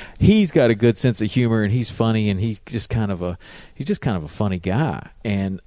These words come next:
I just don't think that me and Rich are that funny to, to put our bloopers out. Like, it just looks like a,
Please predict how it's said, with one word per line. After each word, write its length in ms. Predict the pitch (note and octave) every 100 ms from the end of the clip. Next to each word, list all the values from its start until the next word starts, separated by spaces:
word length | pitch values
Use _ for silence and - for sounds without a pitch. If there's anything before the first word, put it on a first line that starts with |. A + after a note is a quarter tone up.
| -
I 100 | C#3
just 140 | D#3+
don't 160 | D#3+ B2+
think 180 | A#2+ G2+
that 120 | F2+
me 140 | G#2+
and 100 | G2+
Rich 180 | A2 -
are 80 | E2+
that 240 | F#2 F#2+
funny 440 | - - A2+ F2 - - - -
to, 260 | - G#2
to 220 | - - G2+
put 260 | A#2+ A#2 -
our 120 | F2
bloopers 600 | F2 F2+ G2+ A2+ F2+ E2
out. 300 | E2+ C#2+ C2+
Like, 220 | F#2 F2+
it 140 | - G#2
just 220 | A2+ -
looks 220 | G#2+ -
like 180 | G2+ F2
a, 220 | D2+ E2+